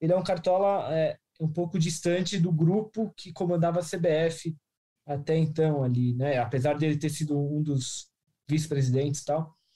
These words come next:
Tanto que quando ele assume, muitos dos diretores da antiga C B F saem, alguns de forma litigiosa, inclusive. Então, esse, esses, esses,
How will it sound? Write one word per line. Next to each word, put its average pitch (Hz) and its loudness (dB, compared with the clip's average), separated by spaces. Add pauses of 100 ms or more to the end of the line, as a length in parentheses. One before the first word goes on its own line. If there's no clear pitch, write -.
(240)
Tanto 160 2
que 165 -6
quando 165 2
ele 156 2
assume, 180 -2
muitos 180 0
dos 139 0
diretores 147 0
da 147 2
antiga 147 0
C 156 -6
B 143 0
F 143 -2 (420)
saem, 151 -2
alguns 143 2
de 143 -2
forma 147 0 (420)
litigiosa, 143 0
inclusive. 135 -6 (1200)
Então, 175 0 (1120)
esse, 156 -2
esses, 165 -2
esses, 156 -2